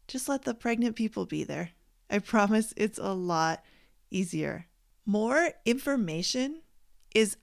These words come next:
actually better. A lot of times we feel like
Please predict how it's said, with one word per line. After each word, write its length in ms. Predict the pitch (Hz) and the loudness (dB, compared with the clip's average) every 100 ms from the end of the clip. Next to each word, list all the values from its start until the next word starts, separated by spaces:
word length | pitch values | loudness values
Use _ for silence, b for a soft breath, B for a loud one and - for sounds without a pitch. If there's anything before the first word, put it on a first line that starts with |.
| - | -6
actually 800 | 170 175 - 196 180 175 170 202 _ _ 175 165 _ | -4 -4 -6 -4 -4 -4 -6 -8 _ _ -14 -14 _
better. 420 | 151 139 - 220 - _ - b b b b b b _ - | 0 0 -2 -6 -14 _ -20 b b b b b b _ -6
A 60 | 202 | -4
lot 300 | 180 185 180 | 2 4 4
of 120 | 269 | 4
times 480 | 262 214 208 208 - | 2 2 2 0 -4
we 140 | 202 | -4
feel 240 | 196 196 190 | -2 0 4
like 400 | 180 180 175 | 4 4 2